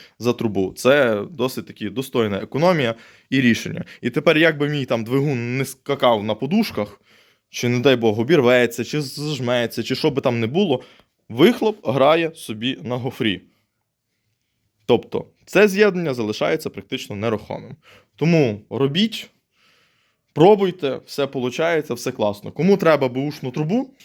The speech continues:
на експерименти, або він надіється поставити оригінальне кільце і воно не буде травити в Copper Teller, можу віддати цю трубу.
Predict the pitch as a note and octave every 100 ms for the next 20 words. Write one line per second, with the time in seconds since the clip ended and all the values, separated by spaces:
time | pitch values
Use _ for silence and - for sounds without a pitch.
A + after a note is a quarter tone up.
0 | _ - A2+ A2+ - B2+ D#3+ G3 C#3+ A2
1 | G#2+ A2+ A#2 A2 A2+ B2 A2+ - A#2+ A2+
2 | A2 G#2 G#2+ - - - A2+ A#2 A#2+ A#2+
3 | A2+ G#2+ A2 B2+ G#2+ G#2 G2+ F#2+ G2 A2
4 | D#3 F3+ B2+ A#2+ A2+ A2+ G2+ G2+ D#3 D3+
5 | G#2+ G#2+ A#2+ G2+ G#2+ - F2 -